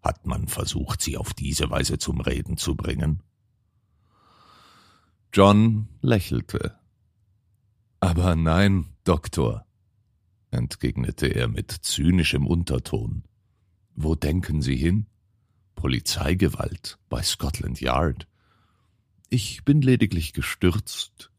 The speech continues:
und unglücklich gefallen. Die darauf folgende medizinische Behandlung war tadellos."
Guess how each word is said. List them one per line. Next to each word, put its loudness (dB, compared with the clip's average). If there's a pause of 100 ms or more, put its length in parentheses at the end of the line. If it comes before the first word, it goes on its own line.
und -2
unglücklich -4
gefallen. -2 (1000)
Die 2
darauf 8
folgende 6
medizinische 0
Behandlung 0
war -4
tadellos." -4